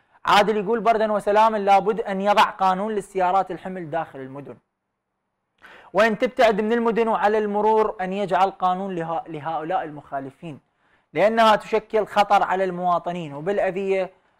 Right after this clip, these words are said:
تكون على المواطنين داخل المدن والأزقة، فلا بد أن يضع قانون صارم لهؤلاء المخالفين". طبعًا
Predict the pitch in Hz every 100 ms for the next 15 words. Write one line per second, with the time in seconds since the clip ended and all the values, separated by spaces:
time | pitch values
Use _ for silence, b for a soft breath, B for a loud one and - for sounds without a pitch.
0 | - - - 180 151 170 165 160 160 156
1 | 156 160 151 156 151 151 147 185 175 185
2 | 175 - 156 160 151 151 - 147 143 _
3 | _ 143 151 151 185 202 190 180 170 165
4 | - 165 160 151 147 - 220 214 196 175
5 | _ _ _ - 180 185 175 165 160 151
6 | - _ _ - 214 151 - 127 123 123
7 | 127 117 _ _ _ - 214 202 214